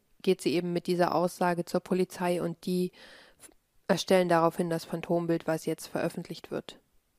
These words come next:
Im zweiten Fall, um den älteren toten Herren, der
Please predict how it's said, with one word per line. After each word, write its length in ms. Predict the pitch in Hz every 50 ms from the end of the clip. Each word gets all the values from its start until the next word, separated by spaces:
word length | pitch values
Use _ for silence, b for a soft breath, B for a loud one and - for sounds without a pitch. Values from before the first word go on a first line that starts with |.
| _ _ _ _ _
Im 200 | - 240 202 190
zweiten 420 | - - - 208 214 233 - 240 226
Fall, 460 | - - 226 220 220 220 226 226 -
um 240 | - 202 196 196 196
den 480 | 190 196 196 190 196 190 190 190 185 - - - _
älteren 640 | - 202 190 190 - 202 190 202 196 196 196 196
toten 340 | - - 196 196 190 - 190
Herren, 480 | 175 165 190 190 190 185 202 202 196 190
der 420 | 190 180 180 180 175 175 175 -